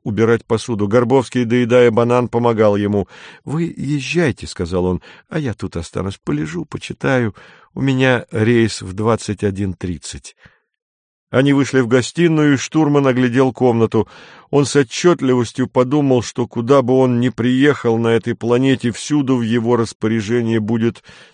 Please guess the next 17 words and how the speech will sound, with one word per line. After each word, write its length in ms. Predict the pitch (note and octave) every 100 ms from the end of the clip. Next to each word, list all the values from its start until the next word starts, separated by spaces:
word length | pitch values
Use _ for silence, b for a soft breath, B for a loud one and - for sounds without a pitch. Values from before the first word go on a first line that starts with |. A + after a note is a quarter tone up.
| -
такой 380 | A2 - A2 G#2
вот 200 | G2+ -
прекрасный 720 | G2+ G2 G2+ G#2+ - G2 F#2+
тихий 420 | - G#2+ - G2+
домик, 540 | F#2+ C#3 D3 C3+ - b b b
и 140 | - G#2+
добрые 420 | G#2+ G#2 F#2+ F#2
соседи, 640 | F#2 - F#2 - D#3+ A#2+
и 280 | A#2 - A2+
книги, 720 | - - G#2 D3 A#2 A#2 A2 b b b -
и 120 | F2+
сад 500 | - - C#3+ C#3 - D#2
за 280 | - E2 A#2
окном. 460 | A#2 - G2+ A2+ G#2 _ _ _ _ _ _ _ _ _ _ _ _ _ _ _ _ _ _ _
«Поедем», — 600 | A#2+ A2+ G#2 F2 E2 D2 _ _ _ _ _
сказал 440 | - - F2 F2
он. 180 | E2+ D2+